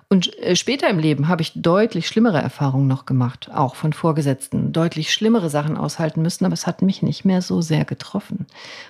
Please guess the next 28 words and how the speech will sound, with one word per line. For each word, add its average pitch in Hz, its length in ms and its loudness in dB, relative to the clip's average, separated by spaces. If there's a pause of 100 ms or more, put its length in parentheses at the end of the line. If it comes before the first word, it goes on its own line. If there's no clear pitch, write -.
(100)
weil 160 240 0
in 160 120 4
den 160 200 2
allerersten 214 920 0
paar 170 180 -2
Lebensjahren, 151 720 0
da 147 120 0
geht's 147 220 -8
am 151 140 -2
tiefsten. - 640 -6 (600)
Und 180 160 -6
deswegen 170 360 2
geht's 160 220 -2
mir 170 100 4
hier 180 140 4
in 165 60 2
dieser 165 240 -2
Folge 170 340 0
darum, 160 560 2 (540)
dass - 200 -6
es - 120 -10
dir 170 140 2
bewusst 175 440 0
ist, - 420 -8 (280)
wie 151 140 -2
du 165 440 0 (480)
mit 185 220 -2
Kindern 160 500 2